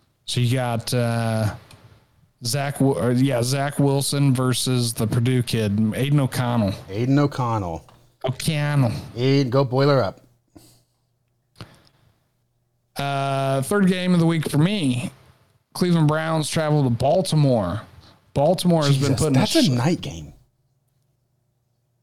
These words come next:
Speaker 2: That's Sunday Night Football. Jets,
Speaker 1: No,
Speaker 2: Raiders.
Speaker 1: that's, that's,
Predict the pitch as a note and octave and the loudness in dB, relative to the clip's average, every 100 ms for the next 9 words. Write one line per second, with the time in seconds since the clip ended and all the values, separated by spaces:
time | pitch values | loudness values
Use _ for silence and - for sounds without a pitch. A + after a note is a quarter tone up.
0 | _ _ _ _ - F3 - C#3+ D3+ D#3 | _ _ _ _ -16 -10 -2 0 2 2
1 | C#3 G2 G#2+ D#2+ D2+ - _ _ - - | 0 -4 -10 -10 -14 -16 _ _ -6 -2
2 | G3 F#3+ F#3+ F#3 F#3 F3+ D#3 B2 C#3+ D#3+ | 0 0 0 2 2 0 -2 -2 0 -2